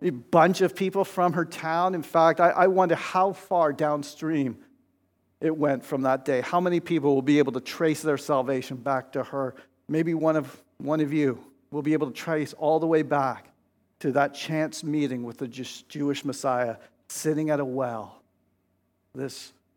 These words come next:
Messiah who offered her salvation. Let's pray. Heavenly Father,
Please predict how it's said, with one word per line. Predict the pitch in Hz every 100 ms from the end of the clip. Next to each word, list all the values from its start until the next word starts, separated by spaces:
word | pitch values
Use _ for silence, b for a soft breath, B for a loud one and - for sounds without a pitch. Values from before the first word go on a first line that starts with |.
| _
Messiah | 127 - 143 120
who | 110 123
offered | 117 110 - 117
her | 120 107
salvation. | - 113 104 104 98 - _ _ _ _ _ _ _ _ _ _ _ _ _ - -
Let's | 160 151 -
pray. | 143 117 101 _ _ _ _ _ _ _ _ _ _ _ _ _ _ _ _ _ _ _ - _ _ _ -
Heavenly | 143 135
Father, | - 147 139 123 120